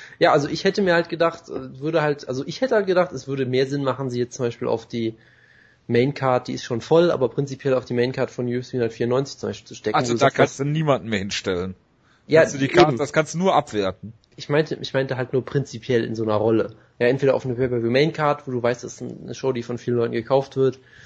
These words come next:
Speaker 1: vielleicht auf ein Rousey Pay-Per-View, vielleicht auf Fox, irgendwie sowas. Main Event bei Fight Pass, ich weiß nicht, ob sie jetzt denken, dass sie so ein großer Star ist, dass jetzt lauter Leute Fight Pass sich deswegen kaufen.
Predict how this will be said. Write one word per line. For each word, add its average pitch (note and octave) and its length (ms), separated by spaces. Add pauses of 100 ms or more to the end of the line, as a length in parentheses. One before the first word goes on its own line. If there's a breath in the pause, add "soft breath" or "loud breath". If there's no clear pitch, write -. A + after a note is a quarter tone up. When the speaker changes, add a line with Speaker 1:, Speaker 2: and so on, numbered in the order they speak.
(160 soft breath)
Speaker 1:
vielleicht C#3 320
auf B2+ 120
ein B2+ 60
Rousey A#2 280
Pay-Per-View, A#2 440
vielleicht A2 260
auf - 120
Fox, D3+ 360
irgendwie B2 220
sowas. C3 400 (560 soft breath)
Main A#3 160
Event E3+ 180
bei C3 120
Fight B2 280
Pass, B2 200
ich A2+ 140
weiß A#2 180
nicht, B2+ 120
ob A#2 120
sie B2+ 100
jetzt A2+ 160
denken, B2 160
dass A#2+ 140
sie A#2+ 80
so A2+ 100
ein A#2 80
großer A2+ 260
Star A2 280
ist, A2+ 100
dass A#2+ 100
jetzt - 160
lauter A2 240
Leute A2 220
Fight A#2 240
Pass C3+ 160
sich B2+ 100
deswegen B2 380
kaufen. A#2+ 420